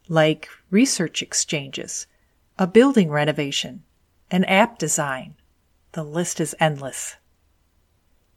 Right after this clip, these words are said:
Connect with new leaders and high potentials. Give presentations internally in your areas of expertise. Host events like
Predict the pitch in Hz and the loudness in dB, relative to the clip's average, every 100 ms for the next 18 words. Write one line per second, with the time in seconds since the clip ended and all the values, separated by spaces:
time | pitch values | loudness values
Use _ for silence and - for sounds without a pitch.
0 | - 285 311 294 - - 160 180 202 185 | -2 4 8 6 4 -2 0 6 6 8
1 | 208 196 151 143 - 160 147 151 139 156 | 6 6 2 0 -2 -2 0 -2 -2 -8
2 | - 196 - 143 - - - _ _ _ | 0 0 0 -8 -8 -12 -14 _ _ _
3 | _ _ _ _ _ 170 151 - - 170 | _ _ _ _ _ 2 2 0 2 2
4 | 190 190 262 277 - 165 156 - 185 180 | 4 2 2 2 2 -2 -4 0 2 2
5 | - 254 247 165 143 160 - _ _ 185 | 0 0 0 0 -2 -8 -14 _ _ 4
6 | 185 180 202 220 226 226 180 170 165 170 | 6 8 8 6 4 4 2 2 2 2
7 | 156 151 - 165 - 165 - - - _ | 0 -2 -6 -8 -6 -6 -8 -12 -14 _
8 | _ _ _ _ _ _ _ _ _ _ | _ _ _ _ _ _ _ _ _ _
9 | _ - 180 175 - 208 247 285 214 - | _ 2 2 2 0 2 6 6 6 0
10 | - - - 180 170 160 - | -6 -6 -8 0 2 2 -4